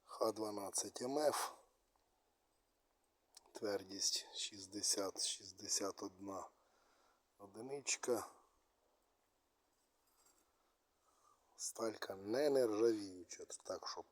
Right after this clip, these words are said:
ну, щоб для общого розуміння. О, такий,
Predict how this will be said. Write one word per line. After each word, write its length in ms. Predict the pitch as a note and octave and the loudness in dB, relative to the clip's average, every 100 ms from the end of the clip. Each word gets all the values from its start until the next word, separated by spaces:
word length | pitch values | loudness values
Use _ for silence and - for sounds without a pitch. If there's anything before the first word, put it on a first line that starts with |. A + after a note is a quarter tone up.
| - | -12
ну, 120 | F3 | -10
щоб 280 | - - - - _ _ _ _ _ - - - - _ _ _ | -6 -8 -10 -20 _ _ _ _ _ -20 -20 -20 -20 _ _ _
для 420 | F2+ F#2+ F2+ - F#2+ | -8 -6 -4 -8 -12
общого 540 | F#2+ - - F#2 F#2+ | -12 -8 -6 -4 -4
розуміння. 840 | F#2 F2+ G2+ G2 F#2+ F2+ F2 - - - _ _ _ - - - - - - - - _ | -6 -6 -4 -4 -4 -6 -6 -8 -8 -14 _ _ _ -20 -20 -20 -20 -20 -20 -20 -20 _
О, 420 | - F#2+ F2+ F2 - | -14 -12 -10 -12 -12
такий, 480 | - - D3 C3 | -14 -6 -2 -2